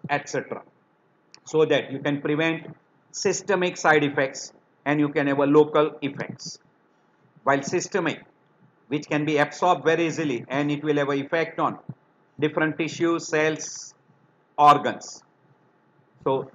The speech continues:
that will be systemic. Some antibiotic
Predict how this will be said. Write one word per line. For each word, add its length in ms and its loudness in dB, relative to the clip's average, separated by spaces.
that 360 -2
will 160 2
be 300 -2
systemic. 600 -4
Some 220 2
antibiotic 640 2